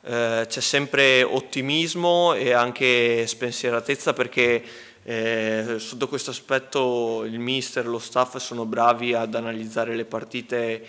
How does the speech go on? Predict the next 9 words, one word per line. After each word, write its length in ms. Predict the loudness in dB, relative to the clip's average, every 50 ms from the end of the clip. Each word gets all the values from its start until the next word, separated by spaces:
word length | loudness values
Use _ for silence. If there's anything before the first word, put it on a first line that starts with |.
| -20 -20 -20 _
in 100 | -14 -8
maniera 380 | -6 -4 -2 0 0 0 2 0
oggettiva 720 | -2 -2 -4 -6 -6 -6 -4 0 0 2 6 6 6 6
e 40 | 4
non 200 | 2 -2 -4 -4
farsi 580 | -2 -2 -2 -2 -4 -8 -8 -6 -6 -6 -6 -6
trascinare 840 | -8 -10 -8 -8 -8 -6 -2 -2 -2 0 0 -2 0 -2 -2 -4
dal 120 | -2 -4 -4
risultato, 760 | -4 -4 -6 -6 -8 -2 0 2 2 2 2 0 -4 -4 -4